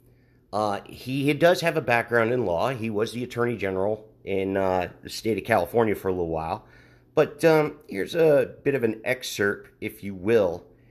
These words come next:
as far as his agenda when he was being questioned by Congress, no less. But, uh, it might give you an idea of what I'm talking about here, that it just seems like there's stuff going on that nobody's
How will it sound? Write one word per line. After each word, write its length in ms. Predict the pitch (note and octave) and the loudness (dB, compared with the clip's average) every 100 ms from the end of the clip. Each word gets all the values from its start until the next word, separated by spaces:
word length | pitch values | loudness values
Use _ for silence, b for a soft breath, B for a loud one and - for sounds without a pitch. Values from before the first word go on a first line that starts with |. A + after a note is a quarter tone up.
| b b _ | b b _
as 140 | A2+ - | -6 0
far 220 | F3 E3+ | 2 4
as 120 | - | 2
his 180 | C#3+ A#2 | -4 -6
agenda 680 | F#2+ G2+ A#2 D3 G#2 E2 C2+ | -8 -2 0 0 -2 -4 -6
when 140 | G2+ | -6
he 180 | G2+ A2+ | -4 -2
was 220 | B2 F#2 | -2 -2
being 640 | - - A#2+ B2 A#2 G#2+ B B B B B | -4 -2 2 4 4 2 B B B B B
questioned 580 | - D3 D3+ - F#2+ F2 | -2 0 -2 -8 -10 -6
by 180 | F#2 E2+ | -6 -6
Congress, 840 | - C3+ D3+ B2 D2 A#1 - - _ - | -4 -2 -2 -4 -8 -8 -8 -10 _ -2
no 160 | G2 | 0
less. 440 | F2 C#2+ - - - _ _ - | 0 -4 -8 -8 -10 _ _ -10
But, 340 | - A#2 - - | 0 2 2 0
uh, 220 | C#3+ C3 - - b b b b b _ _ - | 2 2 -2 -18 b b b b b _ _ -8
it 100 | C#3+ | -2
might 220 | F3+ G3 | 0 0
give 180 | F#3 E3+ | -2 -4
you 140 | D#3+ | 0
an 80 | D3 | 0
idea 400 | C3 B2+ C3 C#3+ | 0 -2 -2 0
of 40 | A2+ | 0
what 140 | C3 | 0
I'm 120 | G#2+ | -2
talking 460 | - B2+ C3 B2+ G2+ | -4 -4 -4 -4 -4
about 300 | E2 E2 D2+ | -4 -6 -6
here, 280 | F#2 F#2+ E2 | -6 -6 -2
that 360 | F#2 F2 - _ - | -2 -2 -6 _ -12
it 100 | G#2 | -6
just 220 | E3 - | -4 -2
seems 200 | F3 D#3+ | -2 0
like 160 | D3+ | -2
there's 220 | C#3+ A#2+ - | -2 -4 -2
stuff 240 | D#3 - | -2 -2
going 300 | C#3+ C3+ A#2+ | -2 0 0
on 160 | B2 A2 | -2 -2
that 200 | G2+ - - | -6 -10 -12
nobody's 880 | G#2 G#2+ A#2+ F#3 G3 D#3+ C#3 - | -4 -2 0 0 -2 -4 -4 -8